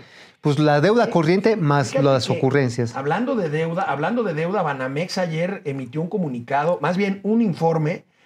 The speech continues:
Speaker 2: de perspectivas económicas muy duro,
Speaker 1: A ver,
Speaker 2: en
Speaker 1: ¿qué
Speaker 2: donde
Speaker 1: dice?
Speaker 2: advierte, advierte que podemos perder la calificación por el tema de Pemex, que ahorita vamos a ver las
Speaker 1: A ver.
Speaker 2: cifras de Pemex, pero también prevé Banamex, amigo, que la deuda alcance este año,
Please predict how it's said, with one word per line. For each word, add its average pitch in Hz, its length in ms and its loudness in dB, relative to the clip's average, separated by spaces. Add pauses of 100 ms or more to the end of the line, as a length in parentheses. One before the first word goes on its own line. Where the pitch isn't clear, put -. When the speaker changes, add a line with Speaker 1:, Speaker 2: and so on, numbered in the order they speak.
Speaker 2:
de 139 120 -4
perspectivas 120 640 -4
económicas 143 560 -2
muy 180 360 2
duro, 185 480 0
Speaker 1:
A 143 120 2
ver, 127 140 4
Speaker 2:
en 160 60 2
Speaker 1:
¿qué 156 100 0
Speaker 2:
donde 156 120 4
Speaker 1:
dice? 139 80 4
Speaker 2:
advierte, 202 760 2 (200)
advierte 151 420 -4
que 240 100 -2
podemos 170 440 0
perder 175 400 0
la 381 100 2
calificación 160 840 -2
por 135 160 -2
el 120 140 -2
tema 254 220 0
de 285 100 2
Pemex, 180 340 0
que - 60 0
ahorita 160 200 0
vamos 175 240 0
a 156 80 2
ver 156 160 2
las 175 140 2
Speaker 1:
A - 20 4
ver. 131 140 4
Speaker 2:
cifras 170 260 0 (240)
de 123 100 -4
Pemex, 147 460 -4 (220)
pero 147 180 0
también 160 360 2
prevé 185 280 2
Banamex, 175 640 0
amigo, 151 360 0
que 143 80 -6
la 131 140 0
deuda 196 280 0
alcance 180 460 0
este 175 240 -2
año, 160 320 0